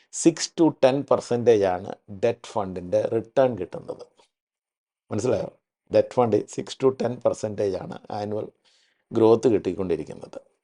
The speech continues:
പക്ഷേ നമ്മൾ ഒരു കൺസർവേറ്റീവ് വ്യൂ പോയിന്റ് എടു-, ആയിട്ട് മാറ്റിയിട്ട് അത് സിക്സ്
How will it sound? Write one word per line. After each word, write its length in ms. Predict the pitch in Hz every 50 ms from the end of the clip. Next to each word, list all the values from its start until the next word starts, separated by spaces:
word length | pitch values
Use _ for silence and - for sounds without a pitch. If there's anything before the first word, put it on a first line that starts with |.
| -
പക്ഷേ 220 | 233 - - 147 - - - _ _ _ _ _ - 180 190
നമ്മൾ 240 | 190 185 180 180 170 170 - - - _ - - 175
ഒരു 140 | 165 160 160 160 - _ - 160
കൺസർവേറ്റീവ് 880 | 151 160 165 147 - - - 180 180 170 170 165 165 156 143 160 151 131 123
വ്യൂ 100 | 131 135 131 - -
പോയിന്റ് 340 | 135 127 123 120 107 104 98
എടു-, 160 | 92 - - _ _ _ - 104
ആയിട്ട് 240 | 104 104 101 - 110 101 101
മാറ്റിയിട്ട് 420 | 95 98 95 - 98 85 - - - - _ - _ _ _ - - 117
അത് 160 | 113 120 117 98 98 - - _ _ _ - - -
സിക്സ് 260 | 170 151 - - -